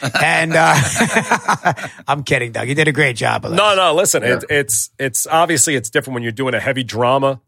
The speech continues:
Speaker 2: You're working in, in Baltimore in, like, some
Speaker 3: Yeah.
Speaker 2: pretty, pretty dicey
Speaker 3: But I wouldn't
Speaker 2: locations.
Speaker 3: change it, Doug. I wouldn't
Speaker 2: Yeah.
Speaker 3: change it. As, as, as hard as it was for me at times, I wouldn't change it, man. I loved everybody I worked with. David, David put me, uh,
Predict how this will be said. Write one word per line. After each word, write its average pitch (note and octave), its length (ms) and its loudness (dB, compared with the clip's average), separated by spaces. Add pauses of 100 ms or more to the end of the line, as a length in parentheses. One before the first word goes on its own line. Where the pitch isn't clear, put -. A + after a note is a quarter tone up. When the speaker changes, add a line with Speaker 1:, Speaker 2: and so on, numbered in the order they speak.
Speaker 2:
You're A#2 120 -6
working C3+ 340 -2
in, G#2+ 280 -6
in G2+ 260 -10 (160)
Baltimore C3 640 4
in, A#2+ 260 0
like, G2+ 360 0
some G#2+ 380 -2
Speaker 3:
Yeah. F#2+ 160 4
Speaker 2:
pretty, C3 280 2
pretty D3 300 0
dicey C#3 440 0
Speaker 3:
But C3+ 80 2 (140)
I A#2+ 160 0
wouldn't E3 60 0
Speaker 2:
locations. F3 240 2
Speaker 3:
change D#3+ 300 2
it, F#2+ 100 0
Doug. F#2 320 2
I F#2+ 80 4
wouldn't B2+ 300 4
Speaker 2:
Yeah. - 100 2
Speaker 3:
change A2+ 140 2
it. G#2 60 4
As, G2+ 120 0
as, A2 300 2
as A2 200 4
hard D3+ 280 4
as C#3 100 0
it C3+ 120 2
was B2+ 280 4
for A#2+ 80 -6
me A#2 400 2
at F#2+ 260 0
times, A2+ 600 0
I F#2 100 2
wouldn't G#2+ 320 -2
change F#2+ 340 -6
it, D#2+ 100 -8
man. D#2+ 340 -10
I E2 100 2
loved F#2 340 2
everybody F2+ 520 2
I E2+ 40 4
worked F2 360 2
with. E2 120 -4
David, G2+ 540 0
David G#2 320 0
put G#2+ 100 0
me, G2 360 0
uh, F#2 420 2